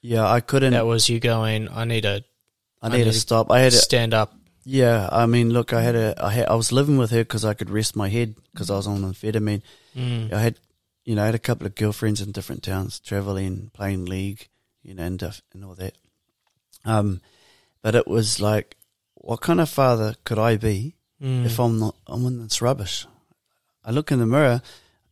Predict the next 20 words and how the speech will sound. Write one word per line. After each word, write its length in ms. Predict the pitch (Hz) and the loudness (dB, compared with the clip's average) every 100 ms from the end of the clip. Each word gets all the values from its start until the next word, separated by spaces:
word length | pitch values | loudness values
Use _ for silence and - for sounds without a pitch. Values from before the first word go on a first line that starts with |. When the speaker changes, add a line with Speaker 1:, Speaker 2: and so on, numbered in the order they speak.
| _ _ _ - | _ _ _ -10
Speaker 1:
and 340 | 123 127 - | -4 -2 -4
that 240 | - 185 - | -2 -2 2
guy 220 | 120 113 | 2 4
there 260 | 170 147 120 | 4 4 2
can't 420 | - 139 123 - _ - | -2 0 0 -4 _ -12
take 160 | 123 | -10
care 160 | - 120 | -4 -2
of 80 | 110 | 0
a 60 | |
kid. 280 | 110 170 202 _ _ _ _ _ | 0 0 0 _ _ _ _ _
He'll 320 | 139 127 175 127 | -8 -2 2 4
Speaker 2:
Mm. 40 | |
Speaker 1:
ruin 280 | 180 294 208 | 4 4 4
him. 220 | 101 95 _ _ _ _ _ | 2 -2 _ _ _ _ _
So 300 | - 131 131 | 0 4 6
I 40 | 127 | 4
decided 500 | 123 - 143 131 127 | 2 4 4 4 2
then, 220 | 135 113 | 2 2
that's 260 | 113 - | 2 0
it. 140 | 117 | -4